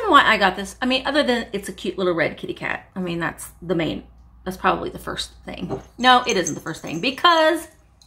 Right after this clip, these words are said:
I was looking for this guy because I already had this guy. Now,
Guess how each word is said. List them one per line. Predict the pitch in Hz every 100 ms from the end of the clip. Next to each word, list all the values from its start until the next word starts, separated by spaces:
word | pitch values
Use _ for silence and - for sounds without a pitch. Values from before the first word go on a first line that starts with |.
| _ _ - -
I | -
was | 320 262 240
looking | 330 254 190
for | - 165
this | 170 -
guy | - -
because | 196 247 330
I | - 254 254
already | 262 294
had | 302 330
this | 392 415 508 605 -
guy. | 165 85 - - - - -
Now, | 311 285 -